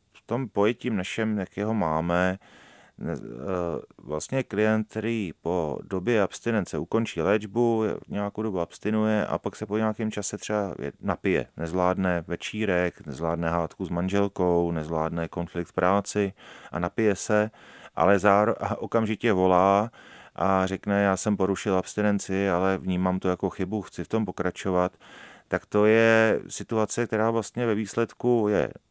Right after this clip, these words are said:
je potřeba ji zvládnout, zastavit, aby se nerozpil, ale na druhou stranu tomu, tomu,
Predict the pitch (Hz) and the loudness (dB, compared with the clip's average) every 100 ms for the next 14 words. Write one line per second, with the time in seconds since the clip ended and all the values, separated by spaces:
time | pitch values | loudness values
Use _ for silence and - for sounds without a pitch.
0 | - - - 107 98 - 92 92 69 - | -20 -14 -8 -6 -6 -6 -2 -2 -4 -10
1 | - - 78 92 120 131 123 123 82 - | -14 -2 2 4 4 4 4 2 -2 -2
2 | 104 104 107 69 95 - 82 82 107 - | -2 0 -2 -4 -10 -8 -4 -4 -4 -4
3 | 107 101 101 110 113 117 - 120 113 101 | -2 0 2 2 0 -2 -2 -4 -4 -8
4 | - - 101 - - 110 107 | -8 -10 -6 -6 -2 -2 0